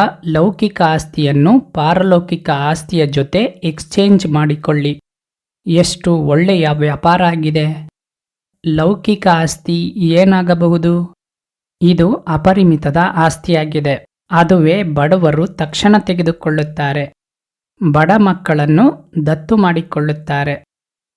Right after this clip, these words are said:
ತಂದೆ ಸಹ ಬಡವರ ಬಂಧು ಅಲ್ಲವೇ? "ನಾನು ಬಡವರ ಬಂಧುವಾಗಿದ್ದೇನೆ" ಎಂಬ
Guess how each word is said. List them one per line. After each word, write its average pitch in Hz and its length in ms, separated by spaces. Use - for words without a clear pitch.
ತಂದೆ 180 380
ಸಹ 156 420
ಬಡವರ 170 540
ಬಂಧು 156 380
ಅಲ್ಲವೇ? 147 720
"ನಾನು 165 440
ಬಡವರ 160 500
ಬಂಧುವಾಗಿದ್ದೇನೆ" 147 1400
ಎಂಬ 160 280